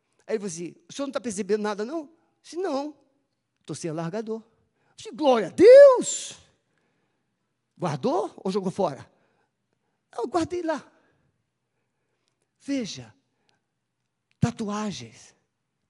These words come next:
Que deu meu discípulo mais novo. Ah, tá ali. Vanderlei, eu gostei dos seus sermões, Vanderlei, gostei. Tatuagem,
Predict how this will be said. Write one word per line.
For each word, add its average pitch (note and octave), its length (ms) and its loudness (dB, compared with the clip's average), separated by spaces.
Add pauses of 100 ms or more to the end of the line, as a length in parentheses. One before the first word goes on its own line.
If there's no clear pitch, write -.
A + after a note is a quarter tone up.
(960)
Que E3+ 100 -8
deu D3+ 180 -8
meu C#3+ 120 -10
discípulo C3 440 -14
mais B2+ 180 -14
novo. A2+ 260 -20 (1040)
Ah, C#3+ 220 -8
tá C#3+ 120 -12
ali. C3 340 -14 (1700)
Vanderlei, C3+ 480 -10 (200)
eu D#3 160 -10
gostei E3 400 -8
dos - 140 -12
seus B3 160 -14
sermões, C3 340 -12
Vanderlei, A2+ 560 -20
gostei. C#3 440 -14 (1160)
Tatuagem, E3 840 -12